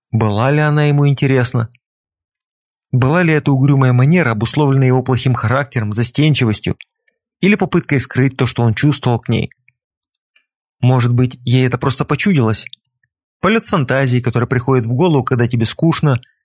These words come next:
когда дни тянутся бесконечно, а вариантов занять себя мало. Иногда ей казалось, что он ведет себя так же, как мальчики в начальной школе, которые бросались снежками в девочек, которые им нравились. Только он был взрослым.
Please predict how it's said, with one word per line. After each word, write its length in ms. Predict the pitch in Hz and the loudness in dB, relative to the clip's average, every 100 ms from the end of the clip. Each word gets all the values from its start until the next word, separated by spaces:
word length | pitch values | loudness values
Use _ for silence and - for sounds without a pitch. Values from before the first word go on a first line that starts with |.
| _ _ | _ _
когда 260 | 170 180 | -2 0
дни 240 | 165 147 160 | 2 2 2
тянутся 360 | 151 131 120 | 0 0 0
бесконечно, 640 | 117 113 139 160 156 - 117 | -2 -2 0 0 0 -2 -2
а 20 | |
вариантов 440 | 117 135 160 143 | 0 0 0 0
занять 280 | 117 123 117 | 0 0 0
себя 220 | - 113 | -2 0
мало. 420 | 113 143 143 123 - _ _ _ _ _ _ _ _ _ | 2 2 0 -2 -8 _ _ _ _ _ _ _ _ _
Иногда 300 | 131 117 120 | 0 0 0
ей 100 | 120 | 0
казалось, 400 | 131 147 160 127 | 2 2 2 0
что 200 | - 123 | -2 -4
он 180 | - 160 | 0 0
ведет 260 | 135 143 - | 2 0 0
себя 220 | 135 135 | -2 0
так 240 | 190 131 | -2 -2
же, 100 | 131 | -4
как 260 | 127 160 - | -2 -6 -4
мальчики 520 | 160 170 127 - 123 | -2 0 -2 -4 -2
в 80 | 120 | -2
начальной 400 | 123 127 117 120 | 0 0 0 0
школе, 380 | - 165 135 - _ _ _ _ - | 0 0 0 -4 _ _ _ _ -6
которые 340 | 151 202 190 | -2 0 2
бросались 520 | 127 131 143 139 127 | 0 0 0 0 0
снежками 400 | 139 120 131 127 | -2 0 0 -2
в 60 | 113 | 0
девочек, 440 | 135 170 143 110 - - | 0 0 0 -6 -12 -6
которые 340 | 127 127 123 | -2 0 0
им 80 | 131 | 2
нравились. 540 | 127 120 104 95 - _ _ _ _ _ _ _ _ _ | 2 0 -2 -4 -8 _ _ _ _ _ _ _ _ _
Только 340 | - 120 123 120 | -4 -2 -2 -4
он 240 | 117 123 120 | 0 2 2
был 120 | 143 | 2
взрослым. 640 | 139 165 139 - 104 | 2 2 0 -2 -6